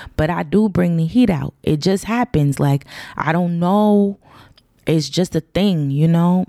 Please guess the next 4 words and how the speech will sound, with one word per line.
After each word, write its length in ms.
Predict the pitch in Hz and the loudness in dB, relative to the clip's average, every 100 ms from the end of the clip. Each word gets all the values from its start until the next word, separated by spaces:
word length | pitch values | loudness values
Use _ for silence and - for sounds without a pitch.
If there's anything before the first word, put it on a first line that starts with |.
| _ | _
<laughs> 920 | 196 175 - - - - 233 - 220 _ - - - - - - - - | 0 0 -4 -8 -6 -4 -6 -8 -10 _ -20 -16 -14 -16 -18 -20 -14 -4
Um, 360 | 185 185 175 | 0 2 0
but 160 | 160 180 | 0 2
yeah, 420 | 190 196 170 147 | 2 2 0 -2